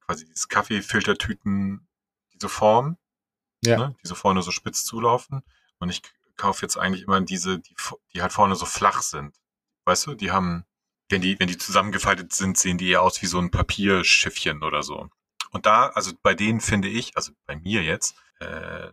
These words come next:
Speaker 1: da passiert das auch nicht so schnell mit dem Beschlagen der Brille, weil die einfach, weiß ich auch nicht, du hast einfach mehr Raum vor Mund und Nase, wo du so reinatmen kannst und dann geht die Luft nach unten raus und nicht
Speaker 2: Oh
Speaker 1: eine
Speaker 2: Mann,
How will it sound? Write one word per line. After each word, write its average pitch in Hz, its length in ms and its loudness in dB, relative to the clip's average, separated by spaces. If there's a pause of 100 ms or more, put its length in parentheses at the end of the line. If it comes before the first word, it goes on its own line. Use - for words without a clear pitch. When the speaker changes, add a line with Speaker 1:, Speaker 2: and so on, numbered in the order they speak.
(100)
Speaker 1:
da 87 200 4
passiert - 420 -4
das 95 100 -4
auch - 80 -4
nicht 87 120 -4
so - 80 -10
schnell 87 240 0
mit 85 240 -8
dem 82 280 -10
Beschlagen 87 440 -2
der 78 80 -14
Brille, 82 520 -6
weil 82 120 2
die 90 120 0
einfach, - 380 0 (520)
weiß 90 140 2
ich 98 100 0
auch 98 100 6
nicht, 80 300 -6 (340)
du 92 200 -2
hast 110 240 2
einfach 104 300 0
mehr 101 580 6 (520)
Raum 90 760 4
vor 92 400 2
Mund 95 260 2
und 87 100 -2
Nase, 87 360 2
wo 90 60 -6
du 87 80 -4
so 85 120 -8
reinatmen 90 560 0
kannst - 240 -4
und 90 60 -6
dann 82 60 -6
geht - 140 -12
die 90 60 -8
Luft 87 220 -6
nach 85 120 -12
unten 95 260 -12
raus 78 340 -2
und 80 200 -20
nicht - 280 -20 (1000)
Speaker 2:
Oh 123 60 8
Speaker 1:
eine 92 200 8
Speaker 2:
Mann, 78 240 0